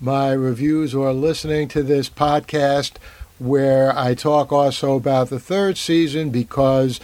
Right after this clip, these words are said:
that's by and large spoiler free. So let's get back to two thousand nineteen. And, uh, I said in my review back then that I'd been hearing a lot about You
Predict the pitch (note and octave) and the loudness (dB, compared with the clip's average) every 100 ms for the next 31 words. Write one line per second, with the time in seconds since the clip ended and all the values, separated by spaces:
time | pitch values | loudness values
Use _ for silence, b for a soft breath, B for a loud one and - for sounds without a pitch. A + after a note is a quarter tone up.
0 | B B F3+ G#3 - - C#3+ D3 D3 C3+ | B B 0 0 -2 0 4 4 2 0
1 | B2 B2 A#2+ A2 - B - - - C#3 | 2 2 0 -4 -10 B -12 -12 -2 2
2 | C3 B2 B2 A#2 A#2 A#2 - - - A2+ | 2 2 2 0 0 -4 -14 -20 -8 -8
3 | F2+ D2 - _ _ b b b b - | -8 -14 -20 _ _ b b b b -6
4 | G#3 F#3+ F#3 B3 A#3+ G#3+ F#3+ - D#3 D#3+ | -2 0 0 -2 -2 -2 -2 -2 0 0
5 | D3+ - D3 D3 C#3 - E3+ D3+ D3+ C#3 | -2 -4 0 0 -2 -4 -4 -4 0 2
6 | C3+ B2 C3+ C3 B2+ B B B C3+ C3+ | 2 0 -4 -4 -6 B B B -2 0
7 | B2 - C#3+ B2 G#2 A2+ B2 B2 B2 A#2+ | 0 0 0 2 2 0 0 0 0 -2
8 | B B C#3 D3+ A3+ A3+ G3 E3+ D3+ D3 | B B -2 0 2 0 0 0 0 2
9 | C#3+ B2+ C#3 D3+ C3 C3 B2+ - B2 A#2 | 0 -4 -2 -2 -2 -2 -2 -2 -2 -2
10 | F#2+ F#2 - B B A#2+ C3+ C#3+ D3 C#3 | -2 -8 -16 B B -4 0 2 0 0
11 | C#3 C3+ E3 G3+ F#3 D#3 C#3+ F3 G#3 F3 | -2 -2 0 0 -2 -2 0 0 2 0
12 | C3 C#3 C3+ C3 - B2+ C3+ B2+ C3+ E3+ | 0 -2 -2 -2 -4 -2 0 0 -2 -4